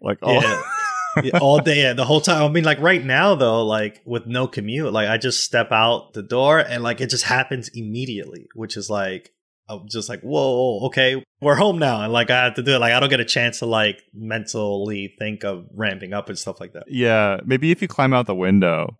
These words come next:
Speaker 1: and then,
Speaker 2: <laughs>
Speaker 1: like, you could, like, get, like, one of those fire ladders to climb out the window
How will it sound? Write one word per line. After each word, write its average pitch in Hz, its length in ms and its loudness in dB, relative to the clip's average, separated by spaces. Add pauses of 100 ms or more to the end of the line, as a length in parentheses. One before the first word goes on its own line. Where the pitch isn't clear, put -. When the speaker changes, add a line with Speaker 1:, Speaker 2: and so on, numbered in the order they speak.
(600)
Speaker 1:
and 110 100 0
then, 104 400 2
Speaker 2:
<laughs> - 20 0
Speaker 1:
like, 110 300 4
you 120 100 4
could, 135 140 4
like, 127 220 4
get, 131 100 4
like, 117 160 2
one 117 200 0
of 110 60 4
those 107 160 4
fire 104 360 2
ladders 135 560 2
to 117 100 -4
climb 117 320 2
out 127 180 2
the 131 100 0
window 98 680 4